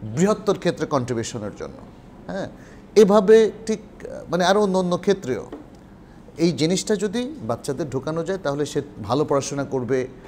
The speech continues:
ক্লাসে প্রতিযোগিতামূলক পড়াশোনা করবে, সে ভালো থাকার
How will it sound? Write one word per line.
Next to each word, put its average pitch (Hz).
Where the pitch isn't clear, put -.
ক্লাসে 143
প্রতিযোগিতামূলক 131
পড়াশোনা 127
করবে, 123
সে 147
ভালো 123
থাকার 135